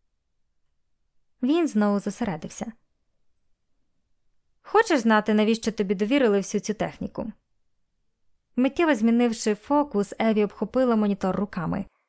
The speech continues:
Ця техніка, дозволь зауважити, тобі не снилася. Так, хочу знати, що з нею робити.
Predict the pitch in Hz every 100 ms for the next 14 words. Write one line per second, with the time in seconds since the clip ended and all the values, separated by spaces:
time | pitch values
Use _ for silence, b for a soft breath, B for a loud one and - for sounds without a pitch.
0 | _ _ _ _ _ _ _ _ _ _
1 | _ - - 269 262 339 349 240 226 214
2 | 226 240 240 233 247 285 285 254 - 240
3 | 247 277 - 196 185 185 - 190 - _
4 | _ _ - 247 226 - 262 240 226 247
5 | 302 262 - 233 226 214 208 180 175 -